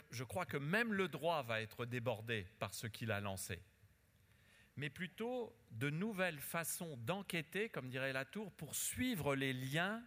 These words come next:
qui existent entre toutes les choses. Si nous acceptons, il faudrait donc plutôt travailler avec un anthropologue formidable qui s'appelle Tim Ingold,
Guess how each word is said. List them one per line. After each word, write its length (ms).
qui 200
existent 560
entre 220
toutes 320
les 120
choses. 540
Si 200
nous 220
acceptons, 720
il 100
faudrait 280
donc 200
plutôt 320
travailler 360
avec 220
un 120
anthropologue 500
formidable 480
qui 60
s'appelle 260
Tim 180
Ingold, 580